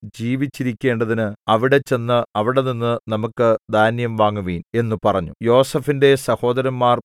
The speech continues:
പത്തുപേർ ഈജിപ്റ്റിൽ ധാന്യം വാങ്ങുവാൻ പോയി. എന്നാൽ യോസേഫിന്റെ അനുജനായ ബെന്യാമീന് ഒരുപക്ഷേ വല്ല ആപത്തും സംഭവിക്കും എന്നു പറഞ്ഞ് യാക്കോബ് അവനെ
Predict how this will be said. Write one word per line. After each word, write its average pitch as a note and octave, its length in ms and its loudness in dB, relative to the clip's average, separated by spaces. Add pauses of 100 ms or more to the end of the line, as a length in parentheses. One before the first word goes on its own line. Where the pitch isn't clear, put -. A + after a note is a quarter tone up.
(120)
പത്തുപേർ A2+ 560 -2 (140)
ഈജിപ്റ്റിൽ B2 600 0 (180)
ധാന്യം B2+ 400 2
വാങ്ങുവാൻ A2+ 460 0 (100)
പോയി. F#2 220 -4 (100)
എന്നാൽ A#2+ 460 2 (260)
യോസേഫിന്റെ A#2+ 800 0 (120)
അനുജനായ A#2+ 720 2 (120)
ബെന്യാമീന് A2+ 800 -2 (200)
ഒരുപക്ഷേ B2+ 480 0
വല്ല A#2+ 420 2 (100)
ആപത്തും C3 520 0
സംഭവിക്കും B2 840 -2
എന്നു A#2 260 -2 (100)
പറഞ്ഞ് A2+ 500 -2
യാക്കോബ് A#2 480 0
അവനെ A2+ 380 0